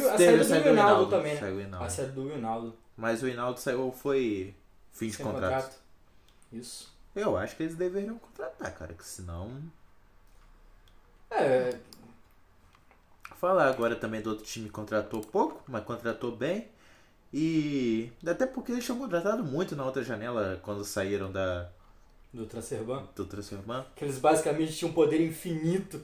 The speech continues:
Speaker 1: Guardaram todo o dinheiro possível. E
Speaker 2: É, decidiram brincar de moto carreira, tá ligado?
Speaker 1: Brincaram de moto carreira e ganharam a Champions e basicamente
Speaker 2: Deu certo.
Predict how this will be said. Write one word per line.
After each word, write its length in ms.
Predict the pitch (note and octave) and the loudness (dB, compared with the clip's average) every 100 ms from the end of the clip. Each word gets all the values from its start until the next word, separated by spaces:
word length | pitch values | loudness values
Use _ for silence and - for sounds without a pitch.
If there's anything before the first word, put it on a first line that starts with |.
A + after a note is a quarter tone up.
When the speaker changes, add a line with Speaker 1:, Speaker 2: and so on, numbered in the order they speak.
| - - - - - | -16 -20 -20 -20 -4
Speaker 1:
Guardaram 420 | C#3+ D3+ D#3+ D#3+ D#3+ | 0 2 4 2 4
todo 180 | E3+ | 2
o 60 | F#3 | 2
dinheiro 320 | D3+ F3 F#3 | 4 6 6
possível. 680 | F3+ - - E3 E3+ F3+ G3+ - - - - - - D3 - | 2 -2 -2 0 0 0 -4 -8 -20 -20 -20 -20 -18 -16 -16
E 280 | - D#3+ F#2 | -14 -8 2
Speaker 2:
É, 520 | G#2+ A2 G#2+ G#2+ G#2 - - - A2 | 8 8 10 8 6 0 -14 -16 -8
decidiram 520 | A#2 B2+ C3 B2+ C#3 C#3 | 4 4 6 4 4 4
brincar 280 | C#3 C#3 | 0 2
de 60 | C3 | 2
moto 200 | C#3 C#3 | 2 4
carreira, 460 | D#3+ B2 A2 G#2 G2 | 6 6 6 4 2
tá 80 | G2 | 0
ligado? 260 | F#2 G#2 | 4 6
Speaker 1:
Brincaram 280 | A2+ D3+ E3 | 8 8 6
de 80 | D#3+ | 6
moto 220 | E3+ E3 | 2 4
carreira 360 | F#3 D#3 F#3+ F#3+ | 2 4 6 6
e 40 | |
ganharam 300 | F3 F3 F3 | 8 8 6
a 80 | E3+ | 4
Champions 440 | - F3+ G3+ F3+ | 0 -2 -2 -2
e 40 | F#3+ | 0
basicamente 640 | F#3 F#3 F#3+ E3+ F3 A2 | 0 0 -2 -2 -2 0
Speaker 2:
Deu 160 | B2 | 0
certo. 580 | C#3+ C3 G2+ F2 - - | 0 0 0 -2 -10 -20